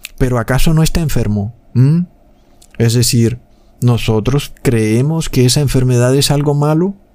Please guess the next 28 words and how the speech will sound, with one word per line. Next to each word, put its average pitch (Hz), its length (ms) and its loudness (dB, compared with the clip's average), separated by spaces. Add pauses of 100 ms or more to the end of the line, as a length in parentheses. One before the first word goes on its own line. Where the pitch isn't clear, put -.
(480)
La 101 160 -2
Biblia 127 300 0
nos 160 180 2
dice 131 220 2
que 110 120 -2
no, 104 260 -4 (920)
porque 117 500 0
está 104 400 -2
practicando 123 600 -2
la 131 140 0
paciencia. 113 680 -2 (440)
¿Mm? 127 300 2 (600)
Y 117 440 2
si - 180 -2
practica 104 560 -2
la 127 140 -2
paciencia, 143 720 -2 (240)
tiene 113 380 0
fe. 120 360 -2 (280)
Entonces 110 840 0 (100)
está 101 380 -2
verde, 107 640 0 (160)
aunque 117 280 0
el 110 80 0
mundo 117 340 0
lo 123 140 2
declare 113 600 0 (300)
amarillo. 101 680 0